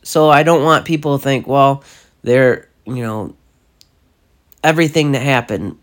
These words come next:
was not." No, God really did move. He uses broken people, and we also have to remember that as well.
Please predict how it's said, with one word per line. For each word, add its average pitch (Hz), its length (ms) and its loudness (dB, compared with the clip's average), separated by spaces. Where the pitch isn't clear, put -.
was 117 220 -8
not." 117 240 -8
No, 147 200 -2
God 151 340 2
really 151 280 2
did 139 220 0
move. - 540 -6
He 139 180 0
uses 151 380 2
broken 131 440 -4
people, 147 340 -4
and 113 100 -6
we 120 80 -2
also 117 300 -2
have 123 180 -2
to 131 80 -8
remember 120 460 -4
that 101 220 -2
as 87 200 -10
well. 90 340 -6